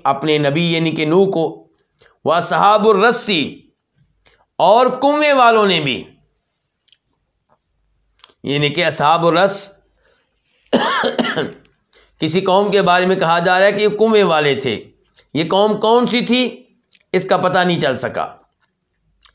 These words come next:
تحدید نہیں ہو سکی اس کی۔ بڑے بڑے،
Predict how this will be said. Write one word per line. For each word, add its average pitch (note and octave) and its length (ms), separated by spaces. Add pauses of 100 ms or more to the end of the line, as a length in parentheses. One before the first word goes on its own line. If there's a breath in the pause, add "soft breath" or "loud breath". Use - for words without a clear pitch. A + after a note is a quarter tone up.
تحدید G3+ 420
نہیں A3 160
ہو F3 120
سکی C#3 340
اس - 140
کی۔ F2 180 (1120)
بڑے E3 300
بڑے، F3 400